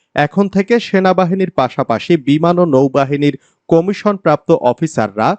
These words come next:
নির্বাহী ম্যাজিস্ট্রেট হিসাবে দায়িত্ব পালন করবেন।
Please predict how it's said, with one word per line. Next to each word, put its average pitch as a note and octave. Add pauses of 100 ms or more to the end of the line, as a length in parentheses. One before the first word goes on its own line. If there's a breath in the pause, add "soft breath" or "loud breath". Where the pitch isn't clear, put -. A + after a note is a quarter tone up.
(320)
নির্বাহী E3
ম্যাজিস্ট্রেট D3+
হিসাবে D#3+
দায়িত্ব A#2+
পালন A2+
করবেন। E3+